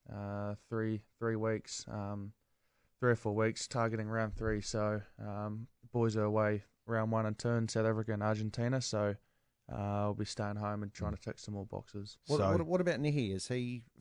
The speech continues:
Speaker 2: far away? Where's he at?
Speaker 1: Nehi's, uh, a little bit further away. Obviously, he did his during the Rugby Championship, so he might be another month or so, um, on top of mine, so he's a little bit further down the track.
Speaker 3: So you're eyeing up the game against the Crusaders, week four of the competition, tenth of March?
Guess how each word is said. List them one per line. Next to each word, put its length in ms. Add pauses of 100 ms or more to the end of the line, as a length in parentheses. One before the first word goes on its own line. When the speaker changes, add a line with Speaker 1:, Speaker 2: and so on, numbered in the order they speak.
Speaker 2:
far 240
away? 260
Where's 220
he 180
at? 120 (260)
Speaker 1:
Nehi's, 640
uh, 220
a 40
little 180
bit 120
further 340
away. 400 (220)
Obviously, 520
he 160
did 180
his 300
during 220
the 60
Rugby 280
Championship, 800
so 460 (440)
he 120
might 200
be 100
another 280
month 440
or 80
so, 340 (180)
um, 340
on 100
top 200
of 80
mine, 300
so 200
he's 140
a 20
little 140
bit 180
further 200
down 160
the 60
track. 280 (480)
Speaker 3:
So 160
you're 260
eyeing 280
up 140
the 80
game 220
against 220
the 80
Crusaders, 640
week 180
four 220
of 60
the 60
competition, 580
tenth 240
of 60
March? 340